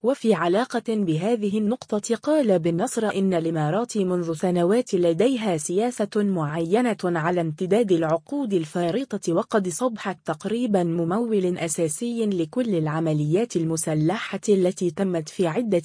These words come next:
رقع من الوطن العربي، أي أنها ترغب في أن تكون لها قيادة وسيادة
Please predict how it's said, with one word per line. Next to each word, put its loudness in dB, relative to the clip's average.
رقع -2
من 0
الوطن -2
العربي، 0
أي 4
أنها 0
ترغب 0
في -2
أن -2
تكون -2
لها -2
قيادة 2
وسيادة 2